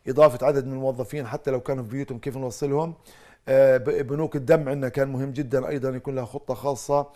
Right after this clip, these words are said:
فيما يتعلق بتوفير دم كافي وآمن لكل أبناء شعبنا، وعندنا قائمة، آه، أرقام تليفونات لكل المتبرعين بأنواع الدم حتى يعني ما يلزمنا،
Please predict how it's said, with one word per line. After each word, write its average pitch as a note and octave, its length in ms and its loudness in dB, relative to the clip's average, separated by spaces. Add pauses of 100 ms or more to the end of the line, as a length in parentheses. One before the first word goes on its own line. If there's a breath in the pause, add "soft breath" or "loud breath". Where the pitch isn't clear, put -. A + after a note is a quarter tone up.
(320 loud breath)
فيما C3+ 200 -4
يتعلق C3 400 2
بتوفير B2+ 440 -2
دم C3+ 280 0
كافي C#3 340 0
وآمن C3 420 -2
لكل C#3+ 260 -6
أبناء C3+ 220 -4
شعبنا، D3 520 -2 (480 loud breath)
وعندنا C3+ 920 -2
قائمة، C#3+ 380 0 (140)
آه، B2+ 220 -2
أرقام D3 280 2
تليفونات C#3+ 500 -4
لكل D#3 360 -4
المتبرعين C3+ 840 -2 (440 soft breath)
بأنواع C3+ 460 6
الدم C3 300 4
حتى C3+ 320 -4
يعني C3 200 0
ما C#3 140 -2
يلزمنا، D3 720 -2